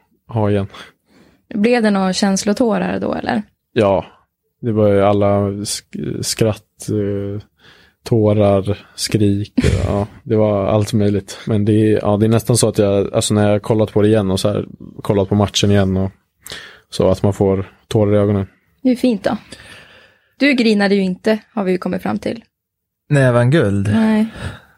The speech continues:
Speaker 2: du är ingen grinare.
Speaker 3: Nej, jag vet inte om det, om jag var, varit, eh, vadå, det är ingen grinare?
Speaker 2: <laughs>
Speaker 3: Värsta hänger ut med. Jag grinar väl jätteofta.
Speaker 2: Ja, ja, ja, ja, ja.
Speaker 3: <laughs> Jag skojar. Nej, men jag kan, jag kan bara tänka mig vilken grej, för att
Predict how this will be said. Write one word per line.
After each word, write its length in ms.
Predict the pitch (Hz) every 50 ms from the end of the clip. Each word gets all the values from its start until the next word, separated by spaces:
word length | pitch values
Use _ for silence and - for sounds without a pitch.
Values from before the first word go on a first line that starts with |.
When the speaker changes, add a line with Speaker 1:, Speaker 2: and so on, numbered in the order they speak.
| -
Speaker 2:
du 60 | -
är 40 | 208
ingen 220 | 208 202 196 202 202
grinare. 440 | 202 202 202 208 220 220 220 214 - - _ _ _ _ _ _ _ _ -
Speaker 3:
Nej, 440 | - 90 78 80 76 78 - 57 -
jag 80 | 60
vet 260 | - 55 55 71 -
inte 260 | - 67 - - - -
om 160 | 73 69 71
det, 100 | 76 73 76 - 69 57 52 - -
om 120 | - 98
jag 80 | 95 85
var, 360 | 80 71 64 - - - - -
varit, 380 | - - - - - - - 98
eh, 180 | 85 90 127 127 - - - - - -
vadå, 260 | - - 101 117 123
det 100 | 110 -
är 40 | 92
ingen 160 | 107 110 113 107
grinare? 840 | - 123 113 113 104 98 92 98 - 254 - 117 107 - - 151 - - 123
Speaker 2:
<laughs> 140 | - - -
Speaker 3:
Värsta 300 | - 110 110 - - 131
hänger 280 | 131 117 107 104 110 135
ut 240 | 156 - 302 320 -
med. 180 | 104 107 117 120
Jag 140 | 131 147 143
grinar 280 | 151 151 151 139 143
väl 120 | 139 143 131 123 120
jätteofta. 720 | 139 143 - _ - - 120 175 - - - - - - 95 - - - - - -
Speaker 2:
Ja, 180 | 269 269 285 302
ja, 200 | 302 262 233 220
ja, 260 | 214 214 214 208 208
ja, 200 | 202 202 202 196 196 185 185
ja. 0 |
Speaker 3:
<laughs> 180 | 185 185 202 240 - -
Jag 300 | - - - - - -
skojar. 320 | - - - - - 92 - - - - - - - - - - - _
Nej, 160 | - 123 123
men 100 | 123 131
jag 100 | 127 123
kan, 160 | - 127 117 120
jag 160 | 127 131 -
kan 120 | 147 135
bara 120 | 131 127 117
tänka 480 | - - - 151 139 117 - - 170
mig 120 | 170 143 120
vilken 300 | 107 107 - - 107 104
grej, 280 | 127 151 170 135 107
för 140 | - - 110
att 380 | 113 110 - _ _ - -